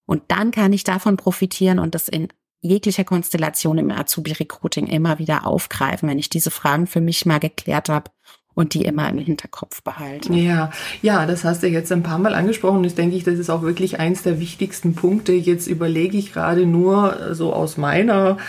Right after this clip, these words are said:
Speaker 2: Perspektive auch, es ist ja doch schwierig, äh, sich da, äh, zurückzuversetzen beziehungsweise reinzuversetzen, weil selbst mal, wenn man sich dran erinnern würde, wie war ich denn als Jugendliche, sind die Jugendliche heute ja nicht so,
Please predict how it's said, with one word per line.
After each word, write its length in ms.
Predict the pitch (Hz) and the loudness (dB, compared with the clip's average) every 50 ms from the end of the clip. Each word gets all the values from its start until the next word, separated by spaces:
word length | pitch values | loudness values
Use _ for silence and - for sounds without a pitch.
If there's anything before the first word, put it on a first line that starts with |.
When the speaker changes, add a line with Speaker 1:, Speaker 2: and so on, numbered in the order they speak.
| - - - - - | -10 -12 -12 -14 -4
Speaker 2:
Perspektive 800 | - 196 185 180 - - 170 165 - 180 180 185 185 175 - 151 | -2 -2 -2 0 -2 -4 -4 -2 -2 -4 -4 0 0 0 0 2
auch, 320 | 147 160 175 185 180 - | 2 2 2 0 0 -2
es 200 | - 170 175 170 | -2 -2 -2 0
ist 200 | - 185 180 - | 0 -2 -2 0
ja 160 | 190 175 170 | -2 -2 -2
doch 440 | 170 170 - - 196 - - - - | -2 0 0 -2 0 -2 -10 -8 -8
schwierig, 840 | - - - 202 170 175 185 202 254 240 196 202 202 202 202 - - | -6 -4 -4 -2 -2 -2 0 0 2 2 2 2 2 0 -2 0 0
äh, 100 | 185 180 | 0 2
sich 240 | 170 170 180 170 - | 2 -2 -6 -6 -4
da, 640 | - 175 165 165 165 165 160 - - 151 156 156 156 | -2 0 2 2 2 2 0 -2 -4 -4 -4 -6 -6
äh, 60 | 151 | -4
zurückzuversetzen 1080 | - - 180 190 277 285 - - 254 240 - 214 202 196 196 196 196 - - 202 185 | -2 0 0 0 0 -2 -2 -4 -4 -2 0 0 2 2 2 2 0 0 0 0 2
beziehungsweise 800 | 175 170 170 - 180 175 175 180 175 - 170 160 160 160 165 156 | 2 0 0 0 2 2 2 0 -2 -2 -2 -2 -2 -2 -2 -2
reinzuversetzen, 920 | 143 151 160 202 254 - 214 196 - 180 170 160 160 170 170 - - 180 170 | -2 0 0 0 -2 -2 -6 -4 -4 -4 -2 0 -2 -2 -4 -4 -4 -2 -2
weil 400 | 160 156 151 160 170 180 190 190 190 - - - - - - | 0 0 0 2 4 4 2 2 0 -8 -14 -14 -14 -12 -4
selbst 420 | - 175 160 170 170 190 196 196 190 | -2 0 0 2 2 2 0 0 -2
mal, 240 | 185 185 185 165 170 | 0 2 2 2 0
wenn 100 | 175 170 | 0 2
man 140 | 170 170 | 2 0
sich 180 | 170 175 170 - | 0 -2 -6 -4
dran 180 | - 160 165 165 | -4 -2 0 0
erinnern 460 | 165 156 170 190 220 208 190 185 170 | 0 0 0 0 2 2 2 2 2
würde, 380 | 170 180 196 180 185 185 165 | 2 2 4 4 2 0 0
wie 120 | 170 170 160 | -2 -4 -4
war 200 | 165 160 160 180 | -4 -6 -6 -6
ich 120 | 202 202 | -8 -6
denn 200 | - 226 220 185 | -4 -2 -2 0
als 180 | 156 180 180 - | -2 -2 -4 -4
Jugendliche, 720 | 180 175 185 190 196 185 - 180 185 185 - 190 185 180 190 | -4 -2 0 0 0 -2 -2 -4 -4 0 2 2 2 2 0
sind 240 | 180 170 175 180 - | 0 -2 -2 -2 -2
die 80 | 190 175 | -4 -2
Jugendliche 640 | 175 170 185 180 202 190 - 180 180 175 - 185 170 | 0 0 0 2 0 0 0 -2 -6 -6 -6 -8 -2
heute 300 | 180 190 208 233 - 220 | 2 2 2 2 0 -2
ja 180 | 202 202 196 196 | -2 0 -2 0
nicht 240 | 202 233 349 - | 0 0 0 0
so, 180 | - - - 269 | 0 0 0 -2